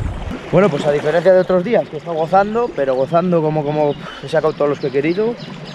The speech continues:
pues sí, pues se están soltando todos. Hoy que vienes con la cámara se sueltan todos. Así es la pesca.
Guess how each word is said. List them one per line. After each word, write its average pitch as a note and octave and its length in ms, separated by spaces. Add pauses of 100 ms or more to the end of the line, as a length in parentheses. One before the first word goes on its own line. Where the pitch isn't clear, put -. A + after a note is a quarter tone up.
(140)
pues B2 140
sí, F3+ 160 (220)
pues C#3+ 100
se C#3 60
están F#3+ 180
soltando C#3 380
todos. D#3+ 260 (500)
Hoy F#3 120
que G3 100
vienes F3+ 240
con F3 100
la E3 100
cámara G3 320
se D3+ 120
sueltan D#3 300
todos. A#2 240 (160)
Así C3+ 360
es D3 140
la C#3+ 120
pesca. C#3+ 380